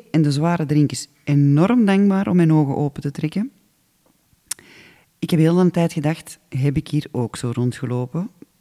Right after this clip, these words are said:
Jullie waren fantastisch lief. Ik kreeg wel tien keer dezelfde vraag. "Oh, het is toch niet erg dat ik drink, hè?"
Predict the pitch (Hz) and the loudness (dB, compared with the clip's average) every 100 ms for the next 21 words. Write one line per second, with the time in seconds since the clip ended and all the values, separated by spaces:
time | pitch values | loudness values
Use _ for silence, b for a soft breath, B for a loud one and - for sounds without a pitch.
0 | _ - 139 131 131 131 131 117 - 175 | _ -4 0 2 0 -2 -4 -4 -4 -6
1 | - 226 - 165 214 - - _ _ _ | -6 -8 -4 -4 -6 -12 -20 _ _ _
2 | 131 131 127 117 151 160 180 151 143 151 | -6 -4 -6 -4 -2 -2 -2 -4 -2 -2
3 | 131 117 131 143 - - - - - 156 | -4 -6 -6 -6 -12 -20 -18 -20 -14 -10
4 | - - 120 131 185 175 156 127 143 160 | -10 -4 -2 0 -2 -4 -6 -2 0 0
5 | - | -2